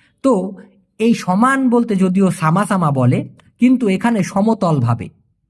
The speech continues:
আপনি এটা ধরে নিতে পারেন যে আপনি ভাগ করার জন্য একটা কাপ ব্যবহার করতেছেন, ওই কাপে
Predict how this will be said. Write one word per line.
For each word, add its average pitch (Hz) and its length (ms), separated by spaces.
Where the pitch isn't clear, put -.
আপনি 220 300
এটা 226 260
ধরে 202 240
নিতে 185 220
পারেন 131 340
যে 165 320
আপনি 214 340
ভাগ 180 300
করার 226 160
জন্য 226 200
একটা 196 220
কাপ 196 280
ব্যবহার 165 340
করতেছেন, 143 420
ওই 190 120
কাপে 214 640